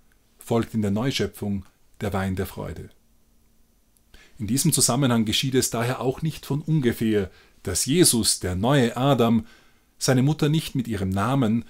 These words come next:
sondern mit der ungewöhnlichen Bezeichnung Frau anspricht. Dies ist keine Brüskierung, keine Abschätzigkeit, wie manche vielleicht vermuten würden.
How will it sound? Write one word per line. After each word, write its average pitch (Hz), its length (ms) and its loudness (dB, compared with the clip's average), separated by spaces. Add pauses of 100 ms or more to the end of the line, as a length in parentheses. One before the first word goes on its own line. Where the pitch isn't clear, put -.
(380)
sondern 127 300 -2
mit 139 100 -2
der 131 160 0
ungewöhnlichen 139 640 2
Bezeichnung 104 640 -4 (180)
Frau 92 560 -4 (220)
anspricht. - 760 -10 (1200)
Dies 170 120 0
ist 180 160 -2
keine 147 300 0
Brüskierung, 113 1080 2
keine 127 340 -2
Abschätzigkeit, 113 840 0
wie 107 60 -4
manche 104 340 -2
vielleicht 104 320 -2
vermuten 120 420 -2
würden. 90 360 -8